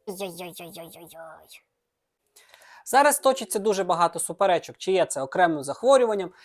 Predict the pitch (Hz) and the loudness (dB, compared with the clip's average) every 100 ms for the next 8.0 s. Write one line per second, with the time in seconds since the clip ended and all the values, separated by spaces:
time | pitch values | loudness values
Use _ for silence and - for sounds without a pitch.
0 | _ - 202 - 233 240 175 - 190 - | _ -6 -6 2 4 4 -2 -2 -2 2
1 | 190 160 147 139 170 135 143 240 208 - | 2 2 -2 -4 -2 -2 -2 -4 -4 -4
2 | 156 139 147 175 156 - 143 139 208 247 | -6 -4 4 4 4 -2 -8 -6 -6 -6
3 | 180 151 165 - 139 156 151 165 147 139 | -6 -4 -4 -6 -12 -12 -2 0 0 -2
4 | 135 131 - 196 233 - 139 - 180 190 | -10 -14 -2 -2 -2 -6 -8 -6 -2 -2
5 | 190 139 160 - 151 147 - 151 120 104 | -4 -10 -10 -10 -10 -12 -10 -12 -12 -16
6 | _ _ _ _ - - 180 190 - 247 | _ _ _ _ -20 -2 2 2 4 2
7 | - 180 - 175 160 - - 151 - | 4 -4 2 2 0 -2 -2 -4 -4